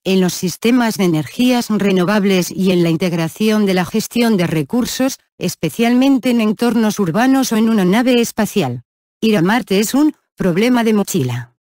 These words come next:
Los exploradores tienen que decidir en base a una combinación de provisiones y herramientas que les permitan maximizar la exploración y minimizar el riesgo de fracaso,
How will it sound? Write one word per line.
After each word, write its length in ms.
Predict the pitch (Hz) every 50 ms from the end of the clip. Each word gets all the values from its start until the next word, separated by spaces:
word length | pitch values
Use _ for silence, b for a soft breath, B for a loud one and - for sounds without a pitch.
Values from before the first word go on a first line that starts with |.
| _ _ _ _ _ -
Los 320 | - 202 202 202 185 - 185
exploradores 840 | 175 - - - 185 185 170 165 151 180 233 240 269 262 226 - -
tienen 380 | - 214 247 269 277 269 247 226
que 160 | - 180 175
decidir 540 | 165 170 - - 196 175 233 262 269 240 220
en 160 | 214 185 175
base 360 | 151 208 226 214 - - 220 185
a 60 | 180
una 220 | 196 214 214 220
combinación 840 | - 233 220 214 196 214 202 196 185 185 - - 240 262 269 269 262
de 100 | 240 240
provisiones 720 | 196 - 208 196 180 190 175 - - 254 277 269 269 247 220 - _ -
y 140 | - 190 185
herramientas 680 | 190 180 160 156 175 196 196 190 160 - 214 196 -
que 100 | - 240
les 160 | 226 208 190 -
permitan 640 | - 175 156 156 175 208 233 202 - 220 214 208
maximizar 720 | 202 196 180 - - 190 160 151 - - 220 233 - 233
la 160 | 240 220 208
exploración 880 | 190 185 - - 180 185 175 160 156 147 - - 233 240 254 262 262 - b b b _ _
y 100 | - 226
minimizar 540 | 196 185 180 175 170 160 156 151 - - -
el 160 | 240 214 196
riesgo 480 | 180 180 202 247 269 269 - 220 269 240
de 100 | 196 208
fracaso, 800 | 190 - - 175 156 - 190 175 151 - - 160 147 156 160